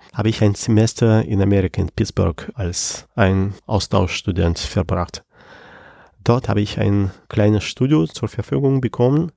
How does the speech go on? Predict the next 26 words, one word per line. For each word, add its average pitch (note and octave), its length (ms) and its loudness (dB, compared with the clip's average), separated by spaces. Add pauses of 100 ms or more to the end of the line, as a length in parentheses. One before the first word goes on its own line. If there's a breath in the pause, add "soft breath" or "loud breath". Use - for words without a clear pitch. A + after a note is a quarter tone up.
und G2 280 -2
das G2 140 0
Studio C3 520 0
hatte A2+ 420 -2
keine A2+ 540 2
richtige G2+ 380 -2
Tür, C#3+ 500 2
es - 240 -8
hatte A2+ 300 2
nur G#2 260 2
einen G2 240 0
kleinen G2+ 340 0
Vorhang. F#2 540 -4 (880 loud breath)
Und F#2+ 480 -2
manchmal C3+ 540 2
kam A2 240 0
ich - 360 -2 (140)
morgens G#2+ 760 -2 (100)
in G#2 160 0
mein G2 220 0
Studio D3 520 2
und - 420 -2
ich - 180 -8
habe A2 100 -6 (300)
entdeckt, A2+ 400 0
dass G#2 280 2